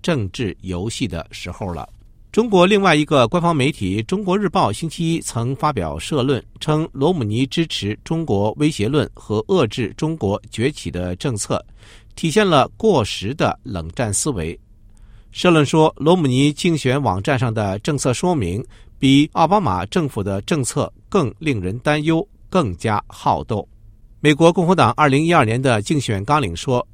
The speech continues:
美国应该加强在亚太地区的海军存在，协助那些需要帮助的伙伴加强他们的防御能力。面对中国军力不断提升，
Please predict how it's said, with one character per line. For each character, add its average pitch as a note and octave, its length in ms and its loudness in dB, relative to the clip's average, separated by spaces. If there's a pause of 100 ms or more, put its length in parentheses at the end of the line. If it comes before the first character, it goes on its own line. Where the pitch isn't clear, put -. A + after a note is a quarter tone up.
美 C3+ 140 -2
国 D3 160 2
应 F3+ 160 0
该 F3 200 2
加 F3 240 0
强 A#2 320 -6
在 C3 320 -2
亚 C#3 160 0
太 B2+ 200 -4
地 B2 140 -4
区 C#3 140 -4
的 G2+ 240 -2
海 E2+ 200 -8
军 C3+ 220 -2
存 F2+ 240 -8
在， A2 180 -2 (340)
协 C3+ 260 2
助 E3 160 2
那 D#3 120 2
些 C#3 240 2
需 D3 200 -2
要 G#2 320 2
帮 E3+ 260 2
助 D#3+ 140 -4
的 F#2+ 160 -2
伙 D#2 240 -10
伴 A#2 320 -4
加 D3 240 0
强 F#2 320 -8
他 C3 120 -4
们 B2 140 -4
的 G#2 220 -6
防 G2 260 -6
御 A#2 80 -4
能 D#2 220 -10
力。 G2 160 -6 (640)
面 E3+ 200 2
对 D#3+ 240 2
中 G#3 220 0
国 C#3 160 4
军 F3+ 180 0
力 E3 200 0 (160)
不 C#3 100 -6
断 C3 280 0
提 - 260 -8
升， F3 200 -2